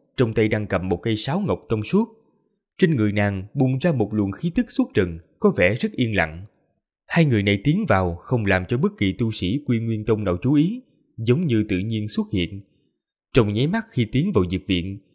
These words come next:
ánh mắt của người đàn ông trung niên rơi trên người Vương Lâm. Đồng tử hai mắt của người kia khẽ co rút, không nói lời nào. Bước đi của gã cũng không nhanh, nhưng mỗi lần hạ xuống thì giống như là đang dẫm lên trái tim đang đập của Vương Lâm, giống như ẩn giấu một loại pháp tắc nào đó,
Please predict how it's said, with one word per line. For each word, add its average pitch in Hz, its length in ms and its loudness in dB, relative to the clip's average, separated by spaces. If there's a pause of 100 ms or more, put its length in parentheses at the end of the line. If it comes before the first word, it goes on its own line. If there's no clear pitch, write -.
ánh 185 160 -2
mắt 254 140 -2
của 208 80 0
người 110 200 2
đàn 107 160 0
ông 135 200 -4
trung 135 180 0
niên 127 360 0
rơi 110 240 2
trên 107 160 -2
người 92 140 0
Vương 117 220 -2
Lâm. 120 200 -2 (500)
Đồng 127 240 4
tử 135 200 4
hai 156 200 0
mắt 214 200 -2
của 196 80 2
người 104 260 2
kia 127 280 2
khẽ 98 160 0
co 127 280 2
rút, 220 160 0 (240)
không 120 280 2
nói 160 180 2
lời 104 200 4
nào. 85 240 2 (1120)
Bước 185 220 4
đi 110 140 4
của 117 140 0
gã 104 300 4
cũng 127 180 -4
không 110 220 -2
nhanh, 113 260 -2 (220)
nhưng 165 220 2
mỗi 120 160 4
lần 110 180 0
hạ 107 180 0
xuống 175 340 -2
thì 101 120 -4
giống 123 260 -2
như 123 120 0
là 98 140 2
đang 107 280 -4
dẫm 98 220 0
lên 120 180 0
trái 151 200 0
tim 110 380 -4
đang 113 220 -2
đập 85 180 -4
của 143 120 2
Vương 120 180 -2
Lâm, 117 140 0 (720)
giống 123 260 4
như 117 160 4
ẩn 120 240 0
giấu 151 120 4
một 160 240 0
loại 90 220 4
pháp 170 180 -6
tắc 208 140 -4
nào 92 160 0
đó, 165 300 0